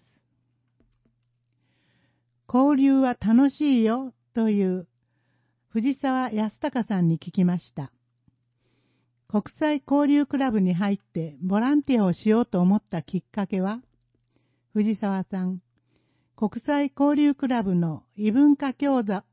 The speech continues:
講座を受講した時に興味を持ちました。昔から海外の文化に触れることが好きだったので、外国人と話すことは難しいかもしれないけど、身振り手振りでもいいから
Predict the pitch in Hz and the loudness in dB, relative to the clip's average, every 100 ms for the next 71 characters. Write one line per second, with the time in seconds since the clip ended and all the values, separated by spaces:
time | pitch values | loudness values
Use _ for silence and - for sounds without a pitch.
0 | _ 262 269 208 190 175 165 180 - 233 | _ 0 0 0 0 0 -2 -4 -2 -2
1 | 208 - 214 214 - 180 160 180 _ _ | -2 -6 -8 -8 -4 -2 -2 -6 _ _
2 | _ - 294 285 240 170 160 156 - 202 | _ -2 2 4 4 4 0 0 2 2
3 | 196 - 139 - _ _ _ _ _ _ | 0 -6 -16 -16 _ _ _ _ _ _
4 | _ _ - 180 220 196 - 196 196 196 | _ _ 2 4 4 2 2 4 4 2
5 | 185 _ _ 262 302 277 233 202 180 185 | -2 _ _ 2 6 8 8 8 8 8
6 | 254 240 202 180 160 190 220 220 208 202 | 8 8 8 8 8 6 4 4 4 4
7 | 175 156 - - 277 254 208 - 165 170 | 2 -2 -10 0 4 4 2 4 6 6
8 | 156 170 - _ _ _ _ _ - 196 | 4 -4 -8 _ _ _ _ _ -2 4
9 | 214 226 202 202 196 180 190 170 185 220 | 4 4 4 6 6 6 6 6 6 4
10 | - 202 - 185 170 170 185 190 220 - | 2 0 4 4 4 0 2 4 4 4
11 | 285 330 285 233 190 175 185 220 233 220 | 2 4 4 6 6 6 6 6 8 6
12 | - 170 165 160 _ _ _ _ _ _ | 4 0 0 -4 _ _ _ _ _ _
13 | 208 214 190 170 165 175 - 240 277 302 | 6 8 8 6 4 -2 -2 0 4 6
14 | 240 185 175 165 220 254 - 170 156 156 | 8 8 6 6 6 4 4 0 -2 -6